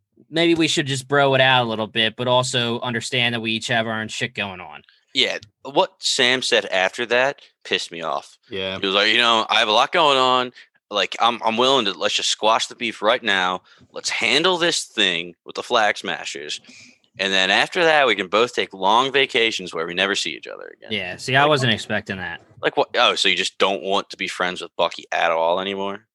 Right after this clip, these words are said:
Speaker 1: Yeah.
Speaker 2: Like, you never wanna see him again?
Speaker 1: I
Speaker 2: Like,
Speaker 1: mean, it's
Speaker 2: that's
Speaker 1: also weird, too, that he gives this response and the fact that he's showing all this bitterness towards Bucky when we know that the therapist said that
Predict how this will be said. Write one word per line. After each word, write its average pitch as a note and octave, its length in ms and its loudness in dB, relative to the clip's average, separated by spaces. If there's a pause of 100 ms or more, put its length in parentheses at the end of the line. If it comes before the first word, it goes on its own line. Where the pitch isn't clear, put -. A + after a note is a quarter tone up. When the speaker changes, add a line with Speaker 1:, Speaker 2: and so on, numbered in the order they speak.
(120)
Speaker 1:
Yeah. F#2 340 -6 (180)
Speaker 2:
Like, G2 120 -8
you F#2+ 120 -8
never F#2 240 0
wanna F#2+ 140 0
see F2+ 180 -2
him F#2 100 -2
again? G2+ 380 0 (100)
Speaker 1:
I E3 60 0
Speaker 2:
Like, D#3+ 60 4
Speaker 1:
mean, E3+ 160 4
it's E3+ 160 2
Speaker 2:
that's - 20 4
Speaker 1:
also F#3 340 4
weird, C#3+ 400 4
too, C#3 440 4
that A#2+ 320 2
he A2+ 120 -6
gives A2+ 300 -2
this A#2 180 -4
response A2+ 640 -4
and C3+ 280 0
the B2+ 60 -4
fact B2 300 0
that A#2 100 -6
he's A2+ 160 -2
showing A#2 380 -2
all A2 260 0
this G#2+ 320 -2 (200)
bitterness A#2+ 460 4
towards A2+ 300 -2
Bucky B2+ 400 0
when A#2 240 0
we A2+ 140 2
know A#2+ 400 4
that G#2+ 180 2
the G#2 80 -8
therapist A#2 540 0
said A2+ 380 0
that G#2 320 4